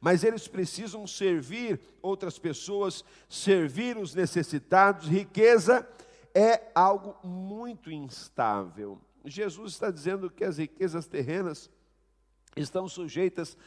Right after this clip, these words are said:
a serem roubadas, a, a, a se estragarem, é, é, é, e quanto mais se acumula, mais se corre o risco de que isso se estrague.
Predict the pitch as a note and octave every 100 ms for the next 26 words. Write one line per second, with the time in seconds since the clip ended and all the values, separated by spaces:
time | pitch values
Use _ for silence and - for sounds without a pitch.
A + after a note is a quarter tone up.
0 | - - F3+ - F#3+ E3+ B2 G#2+ E3+ F#3+
1 | F#3 E3+ D#3 C#3+ C3+ - D3 D3 B2+ -
2 | - C#3 D3+ F3 E3 - C#3+ A2+ E3+ G3
3 | G3 G3 F3+ - - - D#3+ E3+ E3 F3
4 | F3 D3+ E3 D#3 D#3 F3+ F#3 F3 - C4+
5 | C#4 B3+ A3 B3 B3 - B3 G#3+ G#3+ F#3+
6 | F#3+ C4 C4 F#3 B2+ - - - B2+ G3+
7 | A#3 - - F#3+ _ _ G#3 G3+ G3 F3
8 | D3 A2+ E3+ G3+ - F#3+ - _ _ _
9 | _ D#3 - E3+ E3+ - - - F3 -
10 | - _ C3 A#2 A#2 G#2+ F2